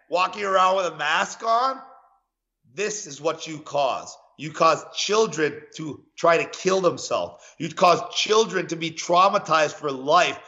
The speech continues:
because you did not have the balls to take a piece of cloth off your face because you're too afraid to walk into a grocery store and confront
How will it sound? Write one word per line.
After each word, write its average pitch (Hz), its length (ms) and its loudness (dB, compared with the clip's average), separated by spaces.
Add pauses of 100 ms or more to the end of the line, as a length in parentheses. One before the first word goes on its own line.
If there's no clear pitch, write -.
(280)
because 160 460 -2
you 180 480 0 (100)
did 160 140 -4
not 170 300 4
have 175 220 0
the 175 80 0
balls 143 760 0
to - 80 -20
take 156 200 -4
a 143 60 -2
piece 190 440 -10
of 151 220 -8
cloth 175 640 4
off 170 260 0
your 156 120 -4
face 156 680 -2 (320)
because 165 300 0
you're 156 100 -2
too 190 240 -2
afraid 180 380 0
to 175 60 -4
walk 170 280 2
into 170 280 -2
a 156 40 0
grocery 160 580 0
store 135 300 2
and 131 140 -2
confront 156 560 0